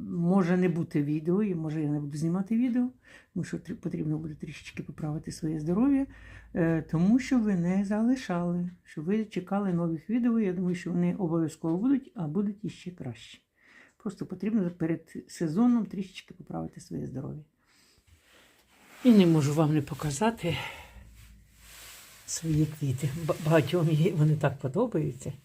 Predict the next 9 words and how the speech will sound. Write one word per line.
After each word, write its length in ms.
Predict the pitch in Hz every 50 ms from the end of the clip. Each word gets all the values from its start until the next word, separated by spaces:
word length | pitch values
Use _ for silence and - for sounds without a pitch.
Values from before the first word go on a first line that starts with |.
| _ - - - - - - - _ -
І 260 | - 175 151 160 156
питають, 500 | 151 - 151 151 - 170 160 147 147 -
що 400 | - - - - - - 220 220
це 160 | 220 - 185
саме 440 | 160 - - - 185 180 160 156 156
за 300 | 151 151 160 160 165 160 156 - - - - _ _ _ -
така 240 | - 160 - 160
пеларгонія. 720 | 156 160 165 151 147 135 139 147 185 233 226 185 151 143 135
Дивіться, 360 | 156 156 151 151 - - 143